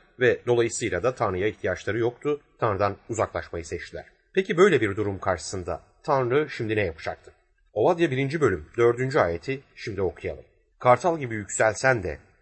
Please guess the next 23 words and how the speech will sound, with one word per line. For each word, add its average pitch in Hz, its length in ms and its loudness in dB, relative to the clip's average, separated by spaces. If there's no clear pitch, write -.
yuvanı 120 280 -2
yıldızlar 107 440 -2
arasında 95 460 -2
kursan 98 460 -2
da 87 180 -8
oradan 113 540 4
indireceğim 104 600 -4
seni," 87 280 -8
diyor 82 200 -6
Rab 95 180 -2
bu 92 160 -2
ayette. 76 380 -12
"Kartal 170 420 2
gibi 131 160 -6
yükselsen 113 680 2
de," 78 160 -6
kartal 123 500 2
kutsal 139 400 0
yazılarda 95 480 -2
Tanrılığın 110 460 0
simgesi 110 400 -6
olarak 104 300 0
kullanılmaktadır. 90 640 -6